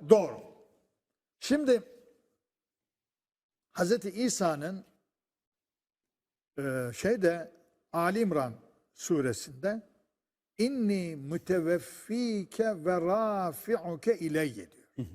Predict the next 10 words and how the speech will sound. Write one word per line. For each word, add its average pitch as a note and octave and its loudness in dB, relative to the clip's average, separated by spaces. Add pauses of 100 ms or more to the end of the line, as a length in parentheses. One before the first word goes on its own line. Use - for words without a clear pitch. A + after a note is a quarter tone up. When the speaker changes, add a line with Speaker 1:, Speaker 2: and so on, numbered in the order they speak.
(120)
Speaker 1:
Bak - 0
şimdi, - -20 (640)
biz D3 -2
diyoruz F3 2
ki C#3+ 0 (460)
Hazreti E3 0
İsa G3 0
ruh D#3 2
maal F3 2
ceset. D#3 -2